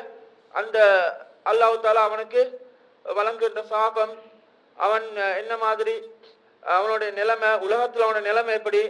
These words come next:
மறுமையில் அவனுடைய நிலைமை எப்படி என்றெல்லாம் சொல்லக்கூடியதாக இருக்குது. அப்ப ஹிதாயத்தை பொறுத்தவரையில் அல்லாஹ் தஆலா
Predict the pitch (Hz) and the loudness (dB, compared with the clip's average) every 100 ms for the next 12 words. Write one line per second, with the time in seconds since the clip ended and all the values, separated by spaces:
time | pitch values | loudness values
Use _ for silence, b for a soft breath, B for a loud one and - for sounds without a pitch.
0 | - - 175 220 247 247 226 226 220 208 | -4 -8 -2 -2 0 0 0 0 -4 -4
1 | 214 233 220 220 214 208 208 226 277 - | -2 0 -2 -2 -4 -2 -2 -2 -4 -10
2 | b b b _ 233 233 226 220 214 214 | b b b _ 2 2 2 0 0 0
3 | 247 214 180 196 - b b b - 185 | 0 -2 -6 -12 -18 b b b -2 -2
4 | 190 208 269 294 277 262 226 233 226 220 | 0 4 6 6 2 0 -2 0 0 2
5 | 202 240 240 233 208 202 | 2 2 2 2 2 2